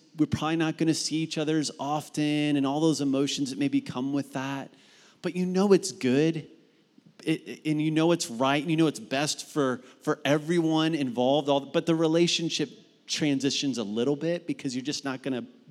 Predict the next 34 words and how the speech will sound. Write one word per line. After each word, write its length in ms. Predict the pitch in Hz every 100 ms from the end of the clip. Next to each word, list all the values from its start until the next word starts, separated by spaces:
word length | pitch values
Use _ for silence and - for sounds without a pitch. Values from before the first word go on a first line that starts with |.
| 123
be 180 | 135 143
with 240 | 135 131
each 160 | 120 127
other 200 | 113 117
or 40 |
see 220 | 113 -
each 240 | 139 123 120
other. 160 | 110 - - -
That's 120 | 160
kinda 240 | 196 190
how 220 | 170 175
I 120 | 156 123
felt. 540 | - 127 160 - - - - _ _ _ _ -
You 100 | 143
know, 140 | 143
it's 100 | 143
kinda 240 | - 165 156
that, 160 | 151
that 220 | 135 127
emotion. 400 | 135 123 139 170
I 20 | 175
think 240 | - 214
that's 220 | 190 -
okay. 680 | 190 - - 190 131 87 - _ _ _ -
This 120 | 139
transition 460 | 180 175 180 -
is 140 | 165 123
difficult, 640 | 139 147 170 - 156 143
but 120 | 151
it's 200 | 143 143
good, 480 | 120 156 147 101 90
right? 300 | - 101 123
It's 100 | -
hard, 540 | - - 143 143 143